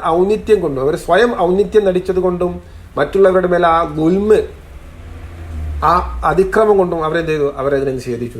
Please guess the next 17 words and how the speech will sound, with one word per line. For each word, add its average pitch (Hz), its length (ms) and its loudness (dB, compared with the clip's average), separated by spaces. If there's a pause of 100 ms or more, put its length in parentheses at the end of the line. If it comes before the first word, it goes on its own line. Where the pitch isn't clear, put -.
(120)
വജഹദു 156 520 -4
ബിഹ, 139 300 -2
അതിനെ 135 320 -4
നിഷേധിച്ചു. 156 440 -2
എന്ത് 147 140 -2
കാരണം? 135 260 0
ഉൽമും 131 720 0
ഉലുവും, 127 320 -2 (500)
അവരുടെ 180 300 2
അതിക്രമം, 170 560 0 (280)
അവരുടെ 170 300 2
അസൂയ, 160 540 2 (180)
അവരുടെ 170 300 2
അഹങ്കാരം, 147 600 2 (160)
അവരുടെ 170 240 2
തൻ 180 160 2
പ്രമാണിത്വം, 143 600 0